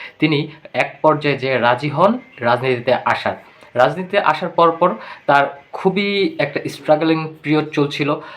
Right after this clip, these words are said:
আহ, তার জনপ্রিয়তা অর্জন করতে হচ্ছিল, তারপরে তার নেতাকর্মীদের সাথে বোঝাপড়ার একটা বিষয় ছিল, রাজনীতি বোঝাপড়ার একটা বিষয় ছিল। সব কিছু আস্তে আস্তে ধীরে ধীরে শিখতে শুরু করেন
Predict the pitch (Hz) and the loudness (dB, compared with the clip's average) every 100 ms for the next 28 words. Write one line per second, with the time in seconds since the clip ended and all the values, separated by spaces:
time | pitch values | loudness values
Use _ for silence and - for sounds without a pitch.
0 | - - 127 123 123 120 131 143 135 131 | -10 0 6 8 8 6 4 4 2 -2
1 | 131 139 135 127 123 135 131 127 131 123 | -2 -2 2 2 2 -2 -6 -4 -4 -4
2 | 123 131 120 120 120 117 113 123 123 120 | -4 -2 0 0 0 -2 0 0 2 0
3 | - - 123 120 117 123 123 127 131 131 | -4 0 4 4 2 -4 -4 -2 -2 -2
4 | 127 127 123 151 143 127 113 - - 113 | -2 -2 -2 -2 -2 -2 -4 -8 -14 -4
5 | 127 127 135 127 127 120 123 117 117 127 | -2 0 0 2 2 2 0 -6 -4 -4
6 | 113 127 117 117 110 123 139 147 143 127 | -4 -4 -2 0 2 2 0 -4 -6 -4
7 | 127 127 131 127 123 120 120 113 113 120 | -4 -2 -2 2 2 2 -2 -6 -6 -8
8 | 110 127 117 - - - - 151 - 143 | -6 -6 -4 -6 -10 -12 -2 -2 -2 0
9 | 139 127 131 123 123 113 147 147 135 113 | 0 0 -2 -4 -6 -6 -2 -2 -4 -8
10 | - - - - 185 - 170 - 120 110 | -8 -16 -16 -8 -8 -6 -4 -2 -2 0
11 | 101 92 | -2 -2